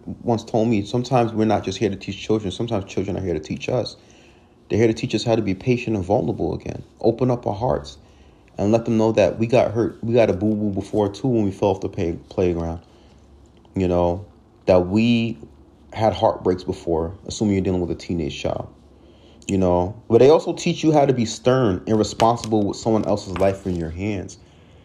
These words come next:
They teach us, uh, they remind us of that careness we need to have for the world. Some of us forget that we're so brutal and cutthroat with each other,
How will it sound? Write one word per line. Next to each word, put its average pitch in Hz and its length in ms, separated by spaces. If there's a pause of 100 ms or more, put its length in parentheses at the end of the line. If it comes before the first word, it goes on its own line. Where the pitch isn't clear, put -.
(400)
They 104 120
teach 113 240
us, - 180
uh, 101 60
they 110 260
remind 104 340
us - 120
of 101 120
that 87 220
careness 113 400
we 104 80
need 98 140
to 85 80
have 95 260
for 95 80
the 69 120
world. 90 440 (320)
Some 120 220
of 131 120
us - 80
forget 107 340
that 85 180
we're 95 80
so 101 240
brutal 92 400
and - 120
cutthroat - 420
with 90 120
each - 180
other, - 280